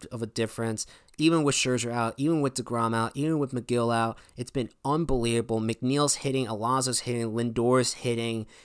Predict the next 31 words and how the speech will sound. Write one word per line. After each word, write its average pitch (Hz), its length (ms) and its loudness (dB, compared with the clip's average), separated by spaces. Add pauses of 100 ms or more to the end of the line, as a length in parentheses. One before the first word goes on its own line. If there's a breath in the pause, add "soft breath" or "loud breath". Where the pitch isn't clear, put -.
and 113 140 -4
it 113 80 -4
seems 139 420 -2
like 113 280 -6
that, 107 120 -10 (460)
that 120 180 -6
they're, 151 140 2
like, 151 160 0
the 151 60 -4
comeback 185 420 0
kids. - 440 -10
You 120 140 -2
know, 117 220 2
other 147 240 6
than 151 140 0
that 123 180 -2
one 123 240 0
game 120 520 -2 (460 loud breath)
in 120 220 -2
San 127 220 0
Francisco, 117 420 0
they 110 100 -4
came 139 380 -2
back 127 280 0
but 107 220 -4
then 117 220 -2
blew 113 320 0
the 104 80 -4
lead 110 260 -6
with 98 160 -12
Diaz. 117 580 -2